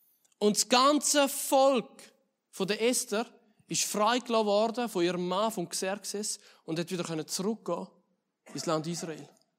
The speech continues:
Und weißt du, wie viele Söhne das der Haman hatte? Zehn. Zehn Söhne. Das ist ein Bild für die zehn Gebote.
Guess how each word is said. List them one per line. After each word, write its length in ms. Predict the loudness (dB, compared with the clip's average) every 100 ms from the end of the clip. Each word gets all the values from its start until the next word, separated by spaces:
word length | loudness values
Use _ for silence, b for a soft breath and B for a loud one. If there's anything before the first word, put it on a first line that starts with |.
| _ _ _ _ _ _ _ _ _ _ _ _
Und 120 | -4 2
weißt 180 | 4
du, 40 | 4
wie 40 |
viele 120 | 2 2
Söhne 200 | 4 2
das 140 | 0
der 120 | -2
Haman 320 | 0 0 -2 -4
hatte? 420 | -6 -6 -10 -18 _ _ _ _ _ _ _ _ _ _ _ _ -8
Zehn. 300 | -6 -6 -10 _ _ _ _ _ _ _ _ _ _ _ _ _ _ _ _ _ _ _ _ _ _ _ _ _ _ _ _ -10
Zehn 240 | -6 -4
Söhne. 300 | -4 -4 -8 -18 _ _ _ _ _ _ _
Das 60 |
ist 60 | -10
ein 60 | -2
Bild 220 | -2 -2
für 180 | -4 -4 -6 -20 _ _ _ _ _ -10
die 100 | -4
zehn 220 | -2 -2
Gebote. 440 | -4 -6 -10 -14